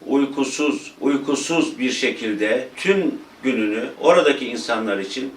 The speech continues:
harcadıklarından dolayı tekrar teşekkür ediyorum. Kemal Bey'e de teşekkür ediyorum. Doğru olan budur. Toplumsal mutabakat işte budur aslında. Toplumsal barışın da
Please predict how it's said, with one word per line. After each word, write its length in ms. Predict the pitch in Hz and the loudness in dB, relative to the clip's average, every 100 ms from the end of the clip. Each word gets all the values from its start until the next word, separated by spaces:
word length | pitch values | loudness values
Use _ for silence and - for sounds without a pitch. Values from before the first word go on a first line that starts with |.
| - | 0
harcadıklarından 1000 | 120 131 131 123 123 123 120 117 131 123 | 2 4 4 2 0 0 0 0 0 2
dolayı 380 | 104 98 87 90 98 | 0 0 -2 -6 -4
tekrar 420 | 170 165 135 127 | 2 2 4 2
teşekkür 480 | - 107 110 98 101 | 0 -4 -6 -6 -4
ediyorum. 440 | 90 85 92 107 120 - - - - - | -6 -4 -4 -4 -6 -14 -20 -20 -20 -6
Kemal 360 | 123 147 147 | 0 6 6
Bey'e 180 | 127 117 | 6 0
de 120 | 107 | -2
teşekkür 460 | 101 98 104 98 95 | -6 -8 -8 -8 -8
ediyorum. 480 | 92 90 90 104 110 - - - - | -8 -4 -4 -4 -8 -14 -20 -20 -6
Doğru 260 | 127 131 120 | 0 2 4
olan 460 | 113 113 107 98 | 4 2 0 -4
budur. 220 | 95 107 117 - - _ - _ | -6 -8 -10 -12 -20 _ -20 _
Toplumsal 680 | - 139 - 143 131 156 147 | -2 -2 0 -2 2 2 2
mutabakat 720 | 113 101 113 104 101 117 - | -2 -2 -2 -2 -4 -6 -8
işte 340 | - - - | -12 -8 -8
budur 200 | 95 - 101 | -8 -10 -10
aslında. 300 | - - - | -10 -10 -4
Toplumsal 640 | 123 127 127 117 135 110 | -4 -2 -4 0 0 0
barışın 420 | 95 - - 92 | -4 -6 -8 -4
da 220 | 107 139 | 0 0